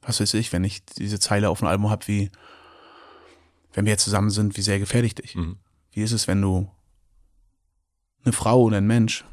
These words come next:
Speaker 1: wie auch immer du gepolt bist, so, äh, kennenlernst und denkst, „Ey, Gott,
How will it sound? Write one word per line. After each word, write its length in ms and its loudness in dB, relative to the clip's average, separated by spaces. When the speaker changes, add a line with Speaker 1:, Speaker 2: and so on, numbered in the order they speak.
Speaker 1:
wie 100 -2
auch 60 -2
immer 200 0
du 120 -4
gepolt 420 2
bist, 340 2
so, 460 -2
äh, 400 -2
kennenlernst 580 4
und 160 -4
denkst, 320 -2
„Ey, 280 -8
Gott, 380 -14